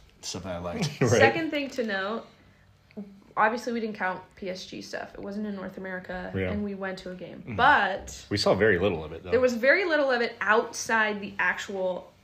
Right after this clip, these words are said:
Speaker 3: event.
Speaker 2: Yeah.
Speaker 3: Like,
Speaker 1: Even though
Speaker 3: obviously,
Speaker 1: e-
Speaker 3: when we went to the bar, everybody was
Speaker 2: Right.
Speaker 3: fitted. I felt very out of place not wearing any P S G
Speaker 2: Right.
Speaker 3: gear. But in the city on Tuesday? Yesterday? Tuesday? Yeah.
Speaker 2: Yesterday.
Speaker 3: It was,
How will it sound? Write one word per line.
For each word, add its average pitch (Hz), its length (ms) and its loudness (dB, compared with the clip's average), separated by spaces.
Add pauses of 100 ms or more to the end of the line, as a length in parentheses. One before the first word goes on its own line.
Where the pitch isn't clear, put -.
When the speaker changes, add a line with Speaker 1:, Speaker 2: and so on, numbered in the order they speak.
(100)
Speaker 3:
event. 180 580 -8
Speaker 2:
Yeah. 98 140 0
Speaker 3:
Like, 90 80 4
Speaker 1:
Even 214 140 8
though 226 40 12
Speaker 3:
obviously, 214 320 4
Speaker 1:
e- 277 40 -2
Speaker 3:
when 254 200 0
we 240 100 -2
went 226 180 -2
to 233 60 -8
the 233 60 -6
bar, 185 520 -4 (120)
everybody 208 340 0
was 190 280 -8
Speaker 2:
Right. 95 260 2 (280)
Speaker 3:
fitted. 190 840 -6
I 220 80 -4
felt 214 200 -4
very 196 160 -4
out 180 120 -4
of 196 100 -8
place 180 300 -8
not 196 320 -2
wearing 175 180 -10
any 175 140 -12
P 175 180 -12
S 175 140 -8
G - 80 -2
Speaker 2:
Right. 180 280 2
Speaker 3:
gear. 180 420 -8 (440)
But 220 340 2
in 311 160 2 (160)
the 415 60 0
city 220 580 -6
on 220 540 -2 (1500)
Tuesday? 214 340 -12 (180)
Yesterday? 233 300 -12 (140)
Tuesday? 226 320 -12 (120)
Yeah. 233 280 0
Speaker 2:
Yesterday. 98 360 -4 (320)
Speaker 3:
It 233 200 2
was, 220 560 -2